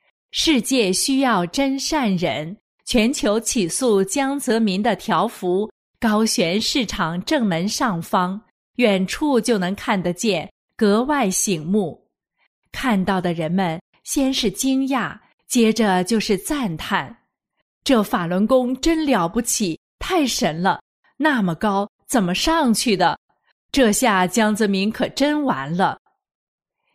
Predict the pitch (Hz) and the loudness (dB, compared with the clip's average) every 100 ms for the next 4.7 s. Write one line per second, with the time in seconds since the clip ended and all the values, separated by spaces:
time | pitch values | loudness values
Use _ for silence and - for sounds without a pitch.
0 | - - 208 240 302 220 214 214 175 190 | -8 0 2 4 2 2 2 2 0 -4
1 | - 220 202 185 214 165 202 185 170 185 | -4 0 0 0 -2 -4 -4 -4 -6 -6
2 | - _ 226 202 175 208 190 - 202 185 | -10 _ -8 -6 -4 0 0 0 -2 -2
3 | 226 170 151 _ - 269 220 196 175 220 | 0 -2 -2 _ -4 2 4 4 2 0
4 | 302 254 160 - 214 165 | -2 -2 -2 0 2 2